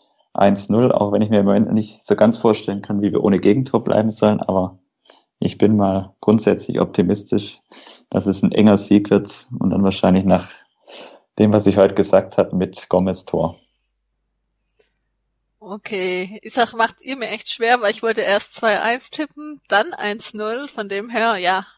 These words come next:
Speaker 2: eins von beiden. Hoffen mal knappen Sieg und dass wir dann mit bisschen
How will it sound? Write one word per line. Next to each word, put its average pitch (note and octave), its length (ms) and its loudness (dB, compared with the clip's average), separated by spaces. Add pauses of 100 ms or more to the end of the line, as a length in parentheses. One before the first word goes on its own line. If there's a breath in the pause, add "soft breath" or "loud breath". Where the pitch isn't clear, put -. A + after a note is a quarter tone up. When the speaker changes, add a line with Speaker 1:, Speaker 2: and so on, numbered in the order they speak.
Speaker 2:
eins A3 280 -6
von G#3 200 -12
beiden. G3 560 -8 (540 soft breath)
Hoffen A3+ 260 -10
mal F#3+ 400 -8 (400)
knappen G#3 400 -10
Sieg G#3 640 -14
und F3+ 540 -12 (440 soft breath)
dass - 240 -8
wir G3 100 -4
dann F#3 560 -6 (240)
mit G3 380 -10 (1160)
bisschen F#3+ 880 -6